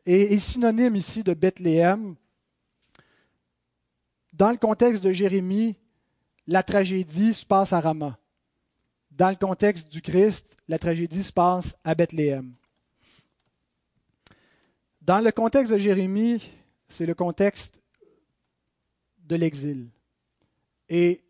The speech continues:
juste avant l'exil, l'envahisseur qui arrive, la, les armées de Babyloniens qui envahissent Jérusalem, qui envahissent toute la contrée de la Judée, qui détruisent, qui mettent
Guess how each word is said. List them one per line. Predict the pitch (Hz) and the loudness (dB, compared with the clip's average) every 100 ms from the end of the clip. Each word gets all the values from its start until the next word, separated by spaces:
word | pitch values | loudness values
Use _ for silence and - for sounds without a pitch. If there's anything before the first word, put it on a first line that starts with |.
| - | -12
juste | 160 226 208 | -6 -2 0
avant | 180 185 | 2 2
l'exil, | 175 156 160 147 | 0 -2 -4 -4
l'envahisseur | 139 175 180 180 - 196 190 | -4 0 2 0 0 0 0
qui | 185 | 0
arrive, | 160 170 139 - _ _ _ _ _ _ _ _ _ _ _ _ _ _ _ _ _ _ _ _ _ | -2 -4 -8 -16 _ _ _ _ _ _ _ _ _ _ _ _ _ _ _ _ _ _ _ _ _
la, | 180 156 160 160 - _ _ 226 | -18 -4 -2 -2 -4 _ _ -14
les | 165 165 165 | -4 0 4
armées | 196 190 196 214 214 175 _ | 4 2 0 0 0 -6 _
de | 165 | -4
Babyloniens | 175 170 196 185 180 180 185 214 - _ _ _ _ _ | -2 0 0 0 0 0 0 -2 -10 _ _ _ _ _
qui | - 180 | -4 0
envahissent | 180 180 196 208 214 - | 2 4 4 4 2 -2
Jérusalem, | 175 180 190 185 185 185 196 | -6 -6 0 2 4 2 0
qui | 190 170 | -4 0
envahissent | 170 185 190 190 208 214 - - _ _ _ _ _ | 2 2 4 4 4 2 -2 -16 _ _ _ _ _
toute | - 233 | -4 2
la | 208 | 2
contrée | 202 202 185 208 | 2 -4 -4 -2
de | 196 | 2
la | 180 | 0
Judée, | 170 180 165 165 175 _ _ _ _ _ _ _ _ _ | 0 0 2 2 0 _ _ _ _ _ _ _ _ _
qui | - | -12
détruisent, | 175 208 196 208 208 208 - | -2 -2 0 0 2 0 -4
qui | - 170 | -10 -8
mettent | 175 202 - - | -2 -2 -2 -12